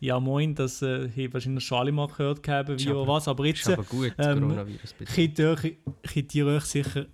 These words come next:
Speaker 1: bisschen eindecken mit Serien. Darum haben wir jetzt Top drei Serien, ähm, habt ihr euch, das habt ihr euch alle natürlich vorbildlich vorbereitet, oder?
Speaker 2: Natürlich.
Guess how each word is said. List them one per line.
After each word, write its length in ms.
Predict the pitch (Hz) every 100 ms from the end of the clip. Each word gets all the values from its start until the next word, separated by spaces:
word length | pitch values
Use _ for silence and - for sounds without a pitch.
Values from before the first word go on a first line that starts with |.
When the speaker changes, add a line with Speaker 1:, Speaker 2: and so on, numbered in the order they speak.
| -
Speaker 1:
bisschen 220 | - 151 139
eindecken 380 | 139 147 - 139
mit 120 | 131
Serien. 360 | 151 147 226
Darum 200 | 208 196
haben 140 | 185 175
wir 60 |
jetzt 180 | 185 190
Top 240 | - 220 -
drei 140 | 226
Serien, 400 | 226 208 208 277 - - - 180
ähm, 560 | 170 175 165 160 160 151 - 143 - - _ -
habt 200 | 151 156
ihr 100 | 165
euch, 200 | 170 202
das 220 | - 175
habt 160 | 160 151
ihr 60 | 143
euch 180 | 156
alle 160 | 147 151
natürlich 400 | 147 131 160 180
vorbildlich 640 | - 147 143 151 156 - -
vorbereitet, 680 | - 151 190 196 226 226 156
oder? 200 | 131 180
Speaker 2:
Natürlich. 1300 | 107 123 - - 113 123 127 117 113 110 107 98